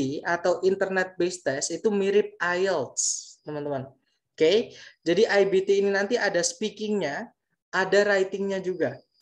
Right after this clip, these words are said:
Jadi kita diminta untuk menggunakan juga. Kalau di I T P kita tidak, eh, diminta untuk menggunakan bahasa Inggris, teman-teman, hanya menganalisa saja. Tapi di I B T kita nanti di-,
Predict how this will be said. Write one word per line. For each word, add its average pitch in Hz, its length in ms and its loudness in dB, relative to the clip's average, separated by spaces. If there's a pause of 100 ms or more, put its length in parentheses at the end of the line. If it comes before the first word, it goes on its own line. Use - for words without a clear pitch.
(320)
Jadi 156 160 2
kita 202 240 2
diminta 180 400 0
untuk 196 240 -4
menggunakan 165 560 -2
juga. 165 240 -2
Kalau 190 240 0
di 175 80 0
I 175 100 0
T 196 140 -2
P 226 160 -6
kita 233 240 -2
tidak, 180 260 -4 (300)
eh, 170 160 -4
diminta 175 320 -4
untuk 208 240 -4
menggunakan 175 480 -2
bahasa 151 320 -2
Inggris, 151 320 -8
teman-teman, 147 400 -4 (320)
hanya 165 240 2
menganalisa 156 640 2
saja. 151 420 0 (300)
Tapi 190 260 0
di 190 140 4
I 190 160 2
B 220 240 -2
T 240 80 0
kita 220 240 0
nanti 202 240 0
di-, 185 240 -8